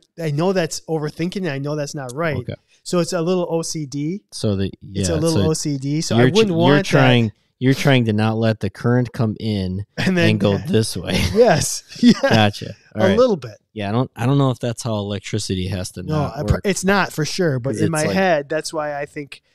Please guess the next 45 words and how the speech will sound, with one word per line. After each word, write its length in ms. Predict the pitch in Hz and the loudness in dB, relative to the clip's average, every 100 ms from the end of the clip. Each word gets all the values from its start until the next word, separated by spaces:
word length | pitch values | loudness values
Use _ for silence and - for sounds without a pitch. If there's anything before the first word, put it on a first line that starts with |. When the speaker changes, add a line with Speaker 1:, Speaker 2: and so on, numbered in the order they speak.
| _ | _
Speaker 2:
It's 100 | - - | -16 -8
like 100 | 147 | -6
Speaker 1:
I 20 | |
Speaker 2:
tra-, 300 | - 107 98 | -2 -2 -2
it's 180 | - - | -6 -8
like 140 | 98 | -6
traveling 420 | - 107 101 101 | -4 -2 -2 -4
through 180 | - 104 | -4 -6
your 140 | 92 90 | -6 -6
body, 600 | - 98 95 90 87 73 | -8 -8 -6 -8 -12 -12
and 160 | 98 98 | -12 -10
so 220 | - 92 | -10 -8
there's, 280 | 87 - - | -8 -10 -10
like, 280 | - - _ | -12 -14 _
all 160 | 95 - | -14 -12
infinite 520 | 98 95 - - - 92 | -10 -10 -10 -12 -10 -8
ways 280 | 90 90 | -8 -8
that 120 | - 98 | -8 -10
it 60 | |
could 160 | - - | -12 -16
go, 300 | 50 50 107 _ | -12 -12 -12 _
'cause 140 | - | -12
it's, 160 | - - | -12 -8
like, 160 | - - | -10 -10
basically 320 | - - - - | -10 -10 -12 -12
traveling 340 | - - 113 | -10 -10 -10
through 220 | - - | -10 -10
water. 300 | - - 104 - _ - | -8 -8 -8 -10 _ -18
Speaker 1:
Yeah. 320 | 131 117 110 - _ | -14 -14 -16 -20 _
<laughs> 60 | - - - - - - - - - - - - - - - - - - | -4 -2 -2 -10 -14 -18 -20 -8 -4 -4 -8 -10 -8 -8 -8 -8 -8 -6
So 320 | - 208 180 175 | 0 2 2 0
I 140 | 175 | -2
know 260 | 170 185 214 | 0 2 2
that's 180 | 208 170 | 2 0
Speaker 2:
This 80 | |
Speaker 1:
not, 260 | 165 160 170 | 2 4 4
Speaker 2:
is 120 | 170 | 4
Speaker 1:
there's 160 | 170 151 | 2 4
Speaker 2:
the 100 | 160 | 4
Speaker 1:
no 60 | 160 | 6
reason. 140 | 143 | 6
Speaker 2:
best. 380 | 151 143 139 _ | 6 4 -2 _
Speaker 1:
Yeah. 180 | 147 127 | -4 0
Speaker 2:
This, 220 | 117 - 92 | 0 -2 -6
this, 260 | 104 110 | -4 -4